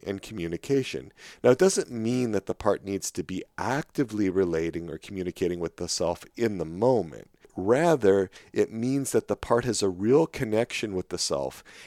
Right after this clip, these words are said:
and that connection can be activated. The part can access the self within a reasonable time period when it wants to. In other words, the part can reach out to the self, and the self can respond. That's when a part is in right relationship with the self.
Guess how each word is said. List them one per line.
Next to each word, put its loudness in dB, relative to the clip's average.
and 2
that 4
connection -2
can -6
be 0
activated. 0
The 0
part -2
can -8
access 0
the -6
self -2
within 2
a 6
reasonable 0
time 0
period -4
when 2
it -2
wants -6
to. -6
In -2
other 2
words, 0
the -2
part -2
can -10
reach -2
out 4
to -10
the -6
self, 2
and -12
the -6
self 0
can -10
respond. -10
That's 4
when 0
a -2
part 0
is -4
in -2
right 2
relationship -4
with -16
the -12
self. -8